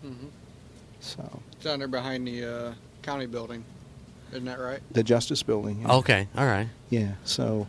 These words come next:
Speaker 2: I couldn't go to either one of those 'cause they had a bunch of steps in 'em, and it just wasn't practical. So I
Speaker 3: Right.
Speaker 2: had a, I had tutors for seventh, eighth, and ninth grade. In fact, the guy I had in, in eighth and ninth grade, uh,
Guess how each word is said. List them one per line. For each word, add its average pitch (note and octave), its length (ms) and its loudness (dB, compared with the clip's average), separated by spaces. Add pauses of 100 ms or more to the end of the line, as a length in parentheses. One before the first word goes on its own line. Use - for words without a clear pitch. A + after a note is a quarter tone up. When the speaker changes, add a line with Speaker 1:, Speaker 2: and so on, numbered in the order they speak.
(120)
Speaker 2:
I D3+ 120 8
couldn't D#3+ 240 6
go C3+ 140 8
to C#3+ 180 4
either B2+ 180 4
one B2+ 160 4
of A2+ 60 4
those B2 200 4
'cause A#2+ 200 0
they A2+ 100 4
had G#2+ 140 0
a - 20 -2
bunch A2+ 220 0
of G#2+ 80 -2
steps - 320 -2
in G#2 120 0
'em, A2+ 140 0
and F#2+ 100 0
it F#2+ 120 -2
just G#2 240 -4
wasn't G#2 260 -4 (420)
practical. C#3+ 560 4
So G#2+ 280 4
I B2 100 4
Speaker 3:
Right. G2+ 180 8
Speaker 2:
had A#2+ 160 0
a, G2+ 120 -2 (440)
I B2+ 120 6
had B2 100 2
tutors D3+ 460 4
for - 180 -2
seventh, A2+ 320 2
eighth, A#2 200 0
and A2 100 2
ninth G2+ 180 -2
grade. C3+ 260 4
In G2+ 80 0
fact, G#2+ 240 0
the F#2 60 0
guy A2 220 4
I G2+ 80 2
had G#2 320 2
in, G2 320 0
in G2+ 260 -2
eighth A2+ 280 -2
and F#2 60 -2
ninth D3 240 2
grade, G2+ 300 0 (540)
uh, G#2 340 2